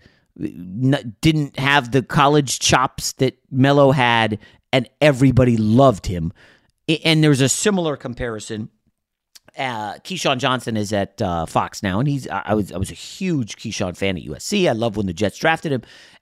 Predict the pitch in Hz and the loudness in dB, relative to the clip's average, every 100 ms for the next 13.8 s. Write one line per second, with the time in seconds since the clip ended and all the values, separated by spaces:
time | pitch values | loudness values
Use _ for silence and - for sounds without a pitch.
0 | - 143 147 147 165 - - 202 - 175 | -6 -6 -4 -6 -8 -12 -10 -8 -4 -2
1 | 147 117 123 131 135 127 113 - 117 113 | -2 -4 -6 -6 -6 -8 -8 -4 -2 0
2 | 113 85 101 85 90 107 107 98 104 87 | -2 -2 -8 -8 -4 -2 -4 -6 -8 0
3 | 160 131 _ - _ - 113 104 131 131 | 2 2 _ -20 _ -6 -4 -2 -2 -2
4 | - 104 120 123 104 98 107 - - 123 | -4 0 0 -2 -6 -6 -6 -6 0 2
5 | 117 120 117 113 101 107 107 98 95 _ | 2 4 4 2 2 4 4 0 -4 _
6 | _ _ - 131 110 101 98 101 101 _ | _ _ -2 0 2 0 2 0 0 _
7 | _ _ - 107 117 - 123 123 160 156 | _ _ -4 -2 0 -2 0 2 4 2
8 | - 147 127 117 123 117 113 110 101 113 | 2 2 4 4 2 0 0 -2 0 0
9 | 95 139 - - 113 101 90 92 78 90 | 2 0 0 -2 -2 -4 -8 -12 -12 -16
10 | 104 127 143 151 139 107 90 98 101 98 | -14 -12 -4 0 0 0 -4 -4 -4 -2
11 | 120 117 147 - 120 196 - - 123 120 | 0 2 0 0 -2 0 -2 -2 -4 -2
12 | 127 127 135 131 110 123 117 107 107 98 | -2 -2 -2 -2 0 0 -2 -2 -4 -4
13 | - 165 123 101 107 101 104 101 | -4 0 0 -2 -8 -12 -12 -18